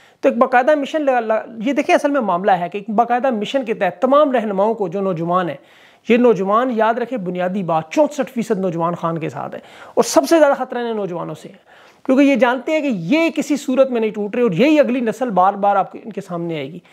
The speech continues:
इसीलिए इतना जुल्म उठाया जाए, किसी को उस्मान डार बनाएं, किसी को इमरान रियाज बनाएं, निशाना इबरत बनाएं इनको, आवाम को, बच्चों को ख़ास तौर पे,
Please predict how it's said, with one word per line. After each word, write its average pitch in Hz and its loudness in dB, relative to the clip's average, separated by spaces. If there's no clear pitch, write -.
इसीलिए 302 4
इतना 330 2
जुल्म 254 0
उठाया 190 2
जाए, 185 -2
किसी 208 -12
को 214 2
उस्मान 190 0
डार 185 4
बनाएं, 170 -6
किसी 175 -10
को 185 -6
इमरान 175 2
रियाज 175 4
बनाएं, 170 -4
निशाना 233 4
इबरत 285 2
बनाएं 220 0
इनको, 165 -8
आवाम 156 -6
को, 156 -8
बच्चों 294 -2
को 240 -2
ख़ास 170 0
तौर - -12
पे, - -20